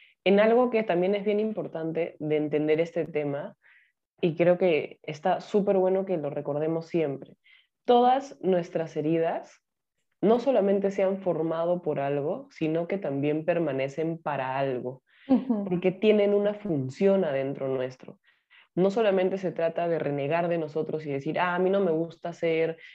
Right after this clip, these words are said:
Speaker 1: perfeccionista, a mí no me gusta ser agresivo, a mí no me gusta ser, mm, no sé,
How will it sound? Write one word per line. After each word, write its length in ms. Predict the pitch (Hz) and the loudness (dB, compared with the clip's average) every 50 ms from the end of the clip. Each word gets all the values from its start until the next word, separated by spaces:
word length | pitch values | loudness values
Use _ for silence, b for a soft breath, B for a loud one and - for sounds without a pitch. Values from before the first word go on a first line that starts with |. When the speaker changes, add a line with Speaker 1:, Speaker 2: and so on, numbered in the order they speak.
| B _ | B _
Speaker 1:
perfeccionista, 880 | _ 175 160 160 170 160 - 165 165 175 175 170 175 - 175 165 - - | _ 0 2 2 0 0 2 2 2 2 2 0 0 0 -2 -2 0 -2
a 80 | - 160 | 0 2
mí 100 | 180 185 | 2 2
no 80 | 190 190 | 2 2
me 80 | 175 | 2
gusta 220 | 170 170 - 170 165 | 0 -2 -4 -8 -6
ser 200 | 175 175 175 170 | -4 -2 0 0
agresivo, 480 | 170 170 160 156 151 - 165 165 165 | 0 0 0 -2 -2 -4 -2 -2 0
a 40 | 165 | 0
mí 100 | 170 170 | 0 0
no 80 | 175 180 | 0 0
me 100 | 175 160 | -2 -2
gusta 220 | 160 160 160 165 | -4 -4 -8 -12
ser, 440 | 160 - 170 165 165 165 165 165 165 | -8 -6 -2 -2 0 0 0 -2 -2
mm, 260 | 165 160 160 156 156 | -4 -4 -4 -4 -4
no 80 | 165 165 | -6 -6
sé, 260 | 165 - 151 139 147 | -6 -6 -6 -8 -8